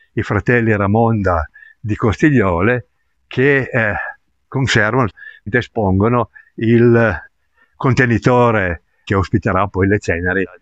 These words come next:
da sistemarsi nella tomba qui di Villa Falletto. Diciamo che la storia di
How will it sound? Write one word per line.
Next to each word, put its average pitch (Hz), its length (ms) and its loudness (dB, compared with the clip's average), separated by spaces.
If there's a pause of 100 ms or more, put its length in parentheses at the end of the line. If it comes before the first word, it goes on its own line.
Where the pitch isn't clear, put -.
(220)
da 123 240 -12
sistemarsi 92 720 -2 (380)
nella 90 220 -6
tomba 95 320 -2
qui 90 340 -6 (360)
di 87 340 -2 (200)
Villa 95 240 -2
Falletto. - 540 -12 (1500)
Diciamo 156 480 0
che 110 280 0 (920)
la 110 180 -4
storia 120 520 2 (120)
di 98 440 0